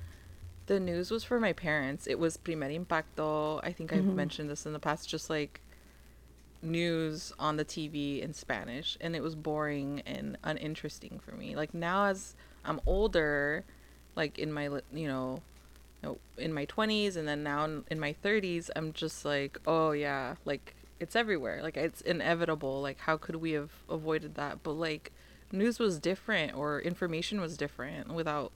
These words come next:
Speaker 1: the internet. You know, there was newspapers, and, you know, that's for old people, quote unquote.
Speaker 2: Mm-hmm.
Speaker 1: Um, magazines and, and T V,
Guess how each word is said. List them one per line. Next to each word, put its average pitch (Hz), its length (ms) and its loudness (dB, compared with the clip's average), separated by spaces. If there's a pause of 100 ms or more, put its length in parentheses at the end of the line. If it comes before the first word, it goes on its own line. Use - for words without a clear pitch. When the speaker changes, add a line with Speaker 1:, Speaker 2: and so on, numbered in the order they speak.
(120)
Speaker 1:
the 165 100 2
internet. 147 480 -6 (600)
You 170 80 -2
know, 151 80 2
there 151 80 2
was 147 120 -2
newspapers, 160 1200 0
and, 139 600 -2 (100)
you 156 140 -4
know, 143 100 -2
that's 143 220 -4
for - 340 -4
old 139 300 0
people, 131 500 -2
quote 143 200 -2
unquote. 196 440 4
Speaker 2:
Mm-hmm. 185 220 2 (520)
Speaker 1:
Um, 143 680 -2 (160)
magazines 147 1200 -2
and, 143 260 -6
and 143 200 -4
T 170 180 -4
V, 135 340 -8